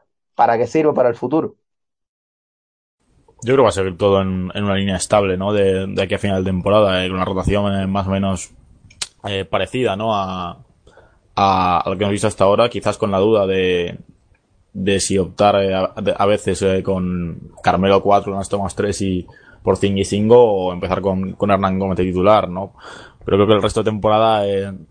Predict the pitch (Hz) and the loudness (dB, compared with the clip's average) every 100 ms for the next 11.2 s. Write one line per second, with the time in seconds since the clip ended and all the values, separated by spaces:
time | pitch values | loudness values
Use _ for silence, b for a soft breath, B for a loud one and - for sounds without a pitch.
0 | _ _ _ _ - - 113 113 110 107 | _ _ _ _ -20 -6 -4 0 0 0
1 | 110 104 104 98 - 90 87 87 85 82 | -2 0 2 2 -2 -4 -2 -2 0 0
2 | 92 92 92 87 87 - - 101 95 92 | 0 0 0 -2 -2 -6 -6 -4 0 0
3 | 90 - 113 120 131 101 90 87 95 90 | -2 2 2 2 0 0 0 -4 -6 -2
4 | 101 98 95 87 - b b - 92 101 | 2 2 2 -2 -8 b b -6 0 2
5 | 107 101 85 90 90 85 95 92 87 87 | 2 0 -2 -2 -4 -2 -2 0 -2 0
6 | 92 90 90 95 90 92 92 107 117 139 | 0 0 0 0 -2 -2 2 4 4 0
7 | - b b b b b _ 104 98 92 | -10 b b b b b _ -2 0 0
8 | 90 - 107 101 92 101 107 - 120 90 | 0 0 0 -2 0 0 -2 -2 -2 -2
9 | 95 98 98 90 120 113 87 92 87 98 | 0 0 0 -2 0 -2 -2 -4 -4 -4
10 | 92 98 110 104 104 117 110 95 90 90 | -4 -2 -2 -2 0 0 0 -2 -4 -4
11 | 87 87 | -6 -6